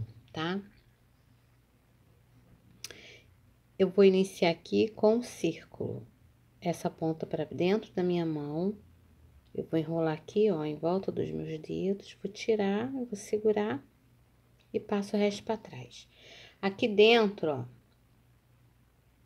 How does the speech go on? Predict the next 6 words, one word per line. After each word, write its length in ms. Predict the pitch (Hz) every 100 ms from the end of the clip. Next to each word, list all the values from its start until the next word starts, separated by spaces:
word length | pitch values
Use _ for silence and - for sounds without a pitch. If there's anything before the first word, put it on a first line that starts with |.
| _ - _
puxei, 540 | 214 208 - 190 202
vou 160 | 220 208
subir 540 | 202 202 185 185 - - _ -
duas 460 | 196 233 277 277
correntes. 760 | - 285 226 139 135 - - -
Uma, 680 | 151 156 160 165 180 208 269